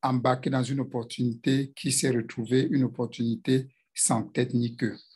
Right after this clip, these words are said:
Et lorsque nous analysons, lorsque nous regardons toutes ces opportunités qui viennent, promettent monts et merveilles, et après disparaissent sans crier gare, toutes ces opportunités ont un point en commun.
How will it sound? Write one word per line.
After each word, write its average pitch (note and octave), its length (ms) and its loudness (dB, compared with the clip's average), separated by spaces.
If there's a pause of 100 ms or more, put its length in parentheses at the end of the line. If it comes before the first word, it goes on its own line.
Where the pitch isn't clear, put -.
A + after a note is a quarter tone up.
(340)
Et C#3 60 6
lorsque F#3 260 4
nous F3 260 8
analysons, C3 600 4
lorsque D#3+ 240 0
nous E3+ 120 4
regardons C#3 340 2
toutes A#3 280 -2
ces C3+ 220 0
opportunités B2+ 800 -2 (840)
qui E3+ 240 4
viennent, C#3 460 4 (120)
promettent D3+ 400 4
monts D#3 220 6
et C3+ 120 2
merveilles, B2 500 0 (360)
et C3+ 80 0
après C3+ 640 0
disparaissent C#3 640 2
sans D3+ 180 2
crier C3+ 280 -2
gare, C3 280 0 (480)
toutes G3 160 2
ces F3+ 180 6
opportunités C3+ 800 0
ont D#3 220 2
un D#3 100 0
point C#3+ 300 -2
en A#2+ 100 -2
commun. A2+ 400 -6